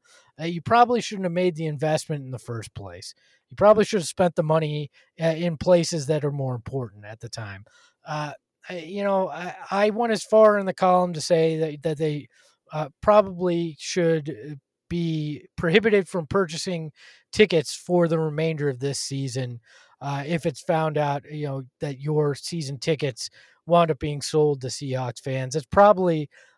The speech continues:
a, a little out there, and I joked if I were the czar of Arizona sports, that's the way it would happen. And, you know, there'd be a lot of different things that happen if I was the czar of Arizona sports, not all of them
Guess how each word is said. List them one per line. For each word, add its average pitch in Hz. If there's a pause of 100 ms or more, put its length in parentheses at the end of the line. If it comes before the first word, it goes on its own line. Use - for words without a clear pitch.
(160)
a, 170
a 190
little 202
out 147
there, 147
and 156
I 135
joked 160
if 135
I 143
were 135
the 123
czar 151
of 127
Arizona 131 (400)
sports, 151
that's 151
the 160
way 143
it 143
would 131
happen. 160
And, 139
you 147
know, 143
there'd 143
be 156
a 151
lot 160
of 131
different 131
things 127 (400)
that 156
happen 160
if 139
I 147
was 135
the 127
czar 135
of 123
Arizona 127
sports, 135
not 143
all 131
of 120
them 120